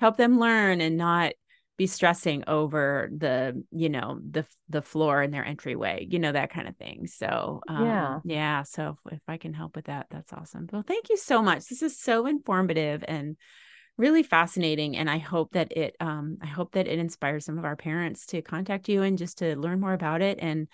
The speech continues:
Speaker 1: maybe we can help our kids with Down syndrome just start to, you know, ex-, be able to express themselves and communicate with us better in the way that they
Speaker 2: Right.
Speaker 1: can. Yeah.
Speaker 2: And just have hope. And that's what it's,
Speaker 1: Right.
Speaker 2: our theme is hope, right? There
Speaker 1: Yeah.
Speaker 2: is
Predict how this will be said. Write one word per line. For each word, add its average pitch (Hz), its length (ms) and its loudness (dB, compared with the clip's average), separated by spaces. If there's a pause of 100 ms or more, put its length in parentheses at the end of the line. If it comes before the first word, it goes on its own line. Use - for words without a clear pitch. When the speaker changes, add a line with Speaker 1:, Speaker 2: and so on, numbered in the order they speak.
Speaker 1:
maybe 165 300 -2
we 165 140 -4
can 170 320 -2
help 165 380 -6
our 165 400 -4 (160)
kids 196 180 -6
with 202 80 -6
Down 185 220 2
syndrome 240 400 2
just 190 180 -6
start 190 280 -4
to, 208 280 -2 (100)
you 220 160 -2
know, 208 160 0
ex-, 185 260 -6
be 226 160 4
able 226 120 0
to 233 80 -2
express 220 400 0
themselves 160 460 -2
and 151 100 -6
communicate 190 540 -4
with 160 180 -10
us - 220 -12
better 135 340 -10
in 160 80 -8
the 156 80 -8
way 156 140 -6
that 160 160 -8
they 185 100 -2
Speaker 2:
Right. 190 140 0
Speaker 1:
can. 156 480 -2
Yeah. 220 280 -6
Speaker 2:
And 202 140 4
just 247 220 2
have 240 160 6
hope. 165 480 4
And 165 180 -2
that's 180 160 0
what 254 160 4
it's, 269 240 4
Speaker 1:
Right. 175 80 -4
Speaker 2:
our 190 140 2
theme 202 360 0
is 185 180 0
hope, 151 440 2
right? 170 320 2
There 247 200 6
Speaker 1:
Yeah. 180 160 4
Speaker 2:
is 185 200 -2